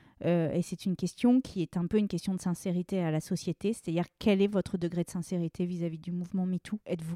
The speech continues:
capable aujourd'hui de le regarder en face et de le regarder comme un mouvement qui a été un beau mouvement, un mouvement vraiment, euh, à la fois d'énergie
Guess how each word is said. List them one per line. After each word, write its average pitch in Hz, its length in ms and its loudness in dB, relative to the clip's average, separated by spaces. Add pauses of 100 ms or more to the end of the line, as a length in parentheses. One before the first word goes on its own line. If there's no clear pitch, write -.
capable 190 520 2 (200)
aujourd'hui 190 520 4
de 185 100 2
le 180 100 4
regarder 175 440 0
en 170 60 0
face 180 280 -4
et - 20 -4
de 170 100 -2
le 170 100 -2
regarder 165 400 -4
comme 175 180 -2
un 160 80 2
mouvement 175 360 -4
qui - 140 -10
a 147 40 -4
été 151 160 -6
un 165 140 -2 (160)
beau 233 160 6
mouvement, 180 420 0 (300)
un 185 100 4
mouvement 180 360 4
vraiment, 185 580 4
euh, 175 100 4 (460)
à 208 120 6
la 208 120 10
fois 220 220 4
d'énergie 202 1000 2